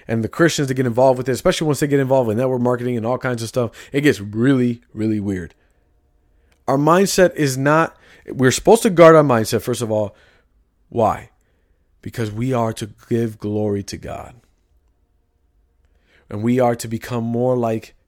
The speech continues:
his son, Jesus. And so we need to guard our minds and our hearts with all vigilance, from out of it flows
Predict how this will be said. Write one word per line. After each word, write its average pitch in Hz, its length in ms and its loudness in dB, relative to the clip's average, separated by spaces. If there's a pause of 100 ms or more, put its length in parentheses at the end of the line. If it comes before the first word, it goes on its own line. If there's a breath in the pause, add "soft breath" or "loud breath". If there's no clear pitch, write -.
his 110 200 -8
son, 104 460 -6
Jesus. 92 600 -12 (1120)
And 107 100 -10
so 131 140 0
we 117 180 -2
need 127 240 -4
to 113 320 -4 (340 soft breath)
guard 131 380 4
our 120 180 0
minds 113 680 -4 (180 soft breath)
and 110 160 -6
our 107 160 -2
hearts 127 560 -2
with 117 160 -8
all 117 160 0
vigilance, 107 680 -2 (340 soft breath)
from 110 280 -4
out 117 140 2
of 120 100 0
it 117 140 -2
flows 117 340 -4